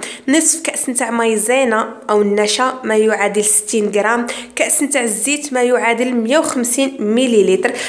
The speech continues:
القشور ديال الحامضة ونتاع برتقالة بجوج، ربعة ديال البيضات وزوج معالق كبار نتاع عصير الحامض، وعندي ميتين وخمسين غرام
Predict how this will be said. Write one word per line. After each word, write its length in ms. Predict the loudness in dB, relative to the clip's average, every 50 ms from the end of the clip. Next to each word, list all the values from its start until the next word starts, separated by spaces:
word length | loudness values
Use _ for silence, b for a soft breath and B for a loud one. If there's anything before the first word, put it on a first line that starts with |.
| B -4
القشور 400 | -2 -2 0 0 0 2 2 0
ديال 240 | 0 0 0 0 0
الحامضة 500 | 0 -2 -2 -2 -2 -2 -2 0 0 0
ونتاع 360 | 0 -2 -2 -2 -2 -2 -2
برتقالة 680 | 0 0 -2 -2 -2 -2 -4 -4 -2 -2 -2 0 0 -2
بجوج، 480 | -2 -4 -2 0 2 4 4 2 2 B B B B B B -4
ربعة 220 | -2 0 0 0
ديال 240 | 0 0 0 0 0
البيضات 680 | 0 0 0 0 -2 0 0 0 0 0 -2 -4 -2 -2
وزوج 340 | 0 0 2 0 0 0
معالق 440 | 0 0 0 0 -2 -2 -4 -6 -10 -6
كبار 220 | -4 -2 -2 -2
نتاع 280 | -2 -4 -4 -4 -4 -4
عصير 420 | -2 -2 0 0 0 0 0 -2 -4 -4
الحامض، 600 | -4 -2 -2 0 0 0 0 0 -2 -2 -2 -6 B B B B B B B B 0
وعندي 680 | 0 2 2 2 2 2 2 2 0 0 0 -2 -4 -2 2
ميتين 500 | 2 4 4 2 2 2 0 0 0 -2 -2
وخمسين 480 | -4 -2 -2 -2 0 0 0 0 0 2
غرام 340 | 2 2 2 0 0 -2